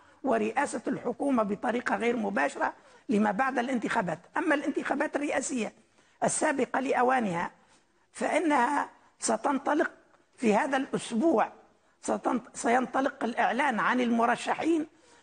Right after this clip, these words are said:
في هذا الأسبوع، باعتبار الترشحات تقدم ما بين اثنين أوت وتسعة أوت، والنهضة الآن بصدد مناقشة كيف ستتصرف في هذه الانتخابات التشريعية،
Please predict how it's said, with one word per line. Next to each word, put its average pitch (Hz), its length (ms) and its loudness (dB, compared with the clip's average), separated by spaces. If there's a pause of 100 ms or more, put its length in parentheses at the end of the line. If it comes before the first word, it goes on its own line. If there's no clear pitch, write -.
في 220 160 2
هذا 302 200 2
الأسبوع، 262 640 2 (320)
باعتبار 240 560 0
الترشحات - 760 -4
تقدم 269 520 -2 (480)
ما 220 160 2
بين 254 240 2
اثنين 262 540 2
أوت 349 240 4 (460)
وتسعة 233 520 2
أوت، 226 360 0
والنهضة 240 500 2
الآن 302 520 0 (360)
بصدد 226 600 2
مناقشة 226 760 0 (720)
كيف 254 360 0
ستتصرف 269 680 0
في 220 140 0
هذه 262 180 2
الانتخابات 226 540 -2
التشريعية، 254 640 -2